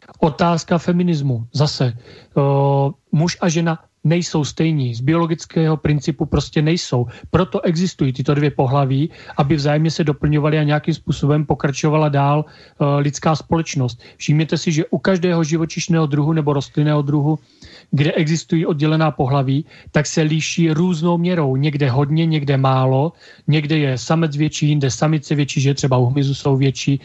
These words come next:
Jo, někde se jeden z nich může změnit třeba jenom v orgán uvnitř druhého, někde jsou obojetníci. Čili pokud je taková obrovská variabilita v přírodě,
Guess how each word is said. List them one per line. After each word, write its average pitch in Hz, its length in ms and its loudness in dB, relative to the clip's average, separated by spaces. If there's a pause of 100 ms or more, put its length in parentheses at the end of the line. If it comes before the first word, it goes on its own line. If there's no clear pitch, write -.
(300)
Jo, 147 160 4
někde 156 300 0
se - 220 -2 (180)
jeden 156 260 2
z 139 80 -4
nich 156 160 2
může 156 300 2
změnit 151 240 0
třeba 156 240 -2
jenom 160 180 2
v - 140 -10
orgán 160 560 2
uvnitř 151 380 0
druhého, 147 560 0
někde 143 280 -2
jsou 165 140 -2
obojetníci. 151 720 0 (260)
Čili 147 200 0
pokud 160 300 0
je 165 80 0
taková 185 360 0
obrovská 156 420 0
variabilita 156 560 0
v - 80 -6
přírodě, 160 500 0